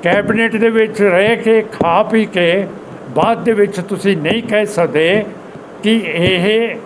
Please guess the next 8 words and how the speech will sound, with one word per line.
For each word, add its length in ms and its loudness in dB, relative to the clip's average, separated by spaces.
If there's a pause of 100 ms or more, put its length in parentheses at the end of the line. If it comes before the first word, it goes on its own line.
(280)
ਅਸੀਂ 560 2 (1400)
ਗਰੀਬ 440 2
ਆਦਮੀ 540 2
ਹੈ, 440 0 (100)
ਅਸੀਂ 240 0
ਬੇਗੁਨਾਹ 680 0
ਹੈਗੇ 420 2
ਹੈ। 100 -2